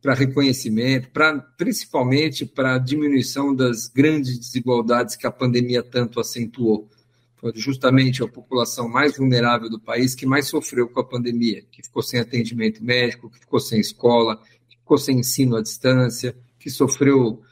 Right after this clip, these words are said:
a insegurança alimentar. Então, a gente precisa aprender que quando nós tivermos a próxima epidemia, seja por qualquer agente que for,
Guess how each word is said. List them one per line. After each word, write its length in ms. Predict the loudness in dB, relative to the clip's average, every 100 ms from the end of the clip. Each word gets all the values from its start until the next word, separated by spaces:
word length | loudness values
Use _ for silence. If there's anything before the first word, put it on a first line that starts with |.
| _ _
a 300 | -6 -2 2
insegurança 680 | 2 2 2 4 4 2 0
alimentar. 800 | 0 0 -2 0 2 2 -2 -8 _ _ -6
Então, 180 | -2 0
a 120 | 0
gente 260 | 0 -4
precisa 480 | -4 -2 0 2 0
aprender 680 | 0 0 0 4 4 4 -4 _ -20 _
que 160 | -16
quando 340 | 0 2 2 2
nós 220 | 0 0
tivermos 420 | -2 -2 0 0
a 60 | -4
próxima 460 | 0 -2 -2 -4
epidemia, 500 | -4 -2 -2 0 2
seja 260 | 2 2 2
por 200 | -4 -2
qualquer 340 | -2 0 0
agente 380 | 0 0 -2 -2
que 100 | -6
for, 300 | 0 0 0